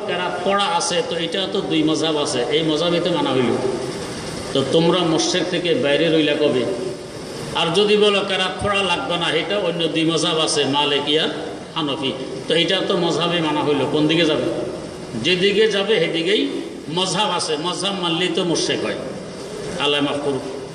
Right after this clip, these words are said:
আচ্ছা, কেরাতের পরে এরপরে রুকুর মাসালা, রুকুতে যাব। রুকুতে যাওয়ার সময় হাত তুলব কি তুলব না, হে আরেক সমস্যা সৃষ্টি করে। রুকুতে যাওয়ার সময় হাত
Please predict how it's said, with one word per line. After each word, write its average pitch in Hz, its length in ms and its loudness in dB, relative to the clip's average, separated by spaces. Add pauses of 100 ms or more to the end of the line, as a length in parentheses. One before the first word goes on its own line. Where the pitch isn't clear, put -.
(720)
আচ্ছা, 131 280 0
কেরাতের 196 580 0 (120)
পরে 190 200 -2 (1200)
এরপরে 208 540 4
রুকুর 175 380 0
মাসালা, 147 480 -4
রুকুতে 156 360 0
যাব। 117 180 0 (920)
রুকুতে 214 480 6
যাওয়ার 208 300 -2
সময় 233 360 -4
হাত 190 220 4 (140)
তুলব 180 380 0
কি 185 80 2
তুলব 180 360 2
না, 165 180 4
হে 151 140 2
আরেক 147 260 2
সমস্যা 151 340 0
সৃষ্টি 147 280 -2
করে। - 440 -2 (1160)
রুকুতে 208 520 6
যাওয়ার 208 300 0
সময় 226 400 -2
হাত 180 280 -4